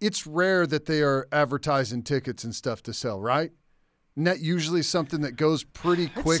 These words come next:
Speaker 2: happened, it's happened for a few years now.
Speaker 1: Okay.
Speaker 2: Yeah.
Speaker 1: Yeah, that used to be a thing we made fun of Oklahoma State for, selling
Speaker 2: Yeah,
Speaker 1: the,
Speaker 2: well,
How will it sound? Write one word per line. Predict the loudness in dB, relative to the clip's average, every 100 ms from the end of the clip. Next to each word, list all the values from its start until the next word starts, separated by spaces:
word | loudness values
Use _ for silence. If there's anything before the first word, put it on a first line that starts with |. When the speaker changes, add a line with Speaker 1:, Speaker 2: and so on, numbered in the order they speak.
| 4 4
Speaker 2:
happened, | 2 0 -2
it's | -4
happened | -2 -2 -4 -6 -8
for | -4 -2
a |
few | -2 -6
years | -4 -4 -4 -6
now. | -4 -4 -6
Speaker 1:
Okay. | -2 0
Speaker 2:
Yeah. | 2 0 -4 _ _ _ _ _ _ _ _ _ _ _ _ -16
Speaker 1:
Yeah, | -12 -10 -8
that | -6
used | -4 -6 -4
to |
be | -2
a | -2
thing | -2 -2 -2
we | -2
made | -2 -4
fun | -6 -6
of | -4 -4
Oklahoma | -6 -6 -8
State | -6 -6 -6
for, | -8 -12 -12
selling | -10 -10 -8
Speaker 2:
Yeah, | -4 -4
Speaker 1:
the, | -4
Speaker 2:
well, | -4 -4